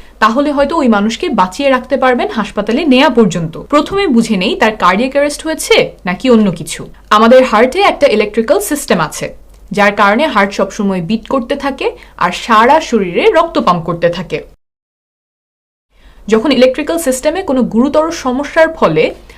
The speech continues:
হার্ট শরীরে রক্ত পাম্প করা বন্ধ করে দেয়, সেটাকে বলে কার্ডিয়াক অ্যারেস্ট। কার্ডিয়াক অ্যারেস্ট হওয়ার কমন কারণ হলো হার্ট অ্যাটাক, হার্টে বংশগত সমস্যা ইত্যাদি। একটা উদাহরণ দিয়ে এখন সামনে আগাই।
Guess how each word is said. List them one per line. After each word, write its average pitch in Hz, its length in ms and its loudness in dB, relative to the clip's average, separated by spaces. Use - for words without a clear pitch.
হার্ট 233 300 0
শরীরে 262 360 -2
রক্ত 202 260 0
পাম্প 226 280 0
করা 220 160 2
বন্ধ 180 400 0
করে 262 260 2
দেয়, 160 300 0
সেটাকে 269 420 2
বলে 175 380 0
কার্ডিয়াক 175 340 2
অ্যারেস্ট। - 440 -8
কার্ডিয়াক 349 340 2
অ্যারেস্ট 294 300 4
হওয়ার 302 200 4
কমন 294 380 0
কারণ 247 340 2
হলো 226 420 0
হার্ট 220 260 0
অ্যাটাক, 208 460 2
হার্টে 180 280 -4
বংশগত 233 500 2
সমস্যা 240 520 0
ইত্যাদি। 165 460 -4
একটা 226 260 -2
উদাহরণ 226 440 0
দিয়ে 262 140 0
এখন 359 260 0
সামনে 185 340 -2
আগাই। 139 280 -6